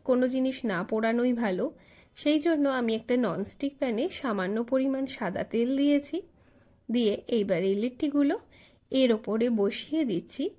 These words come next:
গ্যাসের ফ্লেমটা মিডিয়ামে রেখে এটাকে এবার প্রথমে ঢাকা দিয়ে তিন থেকে চার মিনিট রান্না করব। নিচের দিকটা দেখবে একদম ক্রিস্পি হয়ে গেছে। এইবার এইগুলোকে এবার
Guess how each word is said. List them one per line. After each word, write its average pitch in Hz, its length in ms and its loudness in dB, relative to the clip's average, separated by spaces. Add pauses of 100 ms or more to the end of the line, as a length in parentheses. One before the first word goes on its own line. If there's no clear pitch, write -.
(460)
গ্যাসের 247 460 2
ফ্লেমটা 302 420 2 (580)
মিডিয়ামে 240 580 2
রেখে 277 340 -4 (640)
এটাকে 240 400 0
এবার 196 260 2
প্রথমে 240 340 -2 (140)
ঢাকা 220 400 0
দিয়ে 220 220 -2 (160)
তিন 349 220 6
থেকে 302 260 -2 (120)
চার 220 240 0
মিনিট 196 300 -2 (140)
রান্না 180 320 -2 (100)
করব। 156 220 -8 (1120)
নিচের 294 380 4
দিকটা 330 280 0
দেখবে 294 300 0 (240)
একদম 240 300 0 (480)
ক্রিস্পি 262 440 0
হয়ে 294 180 8
গেছে। 285 300 0 (640)
এইবার 240 380 2 (640)
এইগুলোকে 214 540 0
এবার 240 180 2